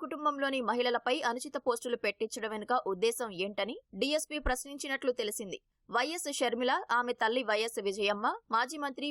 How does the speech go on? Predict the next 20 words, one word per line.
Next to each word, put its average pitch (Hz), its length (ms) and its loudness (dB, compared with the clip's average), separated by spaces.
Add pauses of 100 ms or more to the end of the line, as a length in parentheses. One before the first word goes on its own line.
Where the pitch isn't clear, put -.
వివేకా 302 340 2 (100)
కుమార్తె 254 440 0
సునీతపై 226 440 -2 (300)
అసభ్యకర 349 460 0 (100)
పోస్టులు 277 380 0
పెట్టడానికి 240 480 0 (100)
కారకులెవరు? 208 560 2 (300)
అవినాష్ 277 340 0
రెడ్డి 247 240 2
సూచనల 233 440 0
మేరకు 220 260 0 (100)
కంటెంట్ 294 440 -4
ను 294 60 -2 (260)
వర్రా 233 220 2 (120)
రవీందర్ 285 360 0
రెడ్డికి 262 340 -2
అందించారంట 240 600 0
కదా, 233 160 4 (300)
ఇలా 349 160 6 (100)
చేయడానికి 320 460 -2